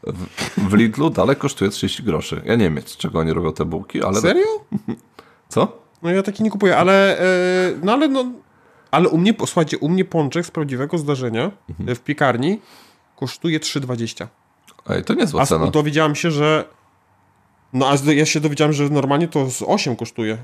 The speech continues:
Speaker 1: No.
Speaker 2: w Koszalinie.
Speaker 1: Słuchaj, wiesz, ile
Speaker 2: Ale to
Speaker 1: kosztuje
Speaker 2: nie wiem, czy już nie jest przesada w drugą stronę.
Speaker 1: Wiesz, ile kosztuje jagodzianka we Warszawie?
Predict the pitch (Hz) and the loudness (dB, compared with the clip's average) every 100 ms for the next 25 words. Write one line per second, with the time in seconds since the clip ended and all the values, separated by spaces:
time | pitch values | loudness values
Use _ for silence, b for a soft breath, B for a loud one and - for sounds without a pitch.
0 | 117 87 95 131 113 104 107 b b b | -8 -6 -4 -2 -2 -2 -6 b b b
1 | - 104 - 87 - 104 - 90 117 104 | -6 -4 -2 -4 -2 -4 -2 0 0 0
2 | 139 151 - 143 147 165 151 - 165 151 | 2 2 2 -2 0 -2 -4 -4 -4 -4
3 | 135 123 - 131 131 95 95 95 95 92 | -4 -8 -10 -12 -2 0 0 0 0 -2
4 | - 92 76 90 92 90 95 - - 87 | 0 2 4 4 2 2 0 0 -8 -2
5 | 92 90 85 80 - - 76 87 113 | 2 2 2 0 -2 0 0 0 -4